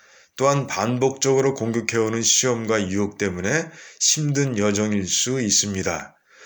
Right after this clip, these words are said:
그래서 교회라는 믿음의 공동체가 필요합니다. 교회는 영적 여행자들이 모여 함께 예배를 드리면서 하나님으로부터 여행에 필요한 힘과 지혜를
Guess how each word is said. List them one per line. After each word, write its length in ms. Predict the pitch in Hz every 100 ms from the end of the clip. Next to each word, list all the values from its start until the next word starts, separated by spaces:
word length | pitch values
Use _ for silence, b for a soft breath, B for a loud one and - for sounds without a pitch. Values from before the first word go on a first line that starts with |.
| B B
그래서 380 | - 135 139 151
교회라는 520 | 131 139 139 139 147
믿음의 400 | 113 113 117 123
공동체가 1000 | 120 104 104 104 - 95 87 85 127 -
필요합니다. 880 | - - 120 101 85 80 85 73 - b b b b b
교회는 380 | 110 107 113 117
영적 520 | 101 113 104 123 -
여행자들이 640 | 101 107 120 120 117 120 127
모여 460 | 104 104 98 135 B B B -
함께 400 | - 151 156 147
예배를 360 | 120 117 113 110
드리면서 680 | 104 98 87 85 123 113 B B B B -
하나님으로부터 960 | - 147 147 147 143 131 135 139 139 101
여행에 460 | 101 117 131 135
필요한 480 | 135 - 131 131 127
힘과 580 | 123 - 135 127 127 127
지혜를 560 | - 107 104 120 160